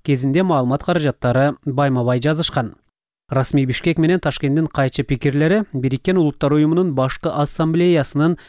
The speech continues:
сентябрь айындагы жыйынында да айтылды.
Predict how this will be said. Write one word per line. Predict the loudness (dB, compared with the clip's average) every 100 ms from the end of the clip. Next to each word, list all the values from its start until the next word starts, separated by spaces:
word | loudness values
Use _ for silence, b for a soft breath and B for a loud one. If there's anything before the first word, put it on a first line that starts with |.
| B
сентябрь | -4 -4 0 0 0 -2
айындагы | 0 0 2 0 0 0 -2 -4 _
жыйынында | -2 0 2 2 2 0
да | 0 0
айтылды. | 0 0 -2 -4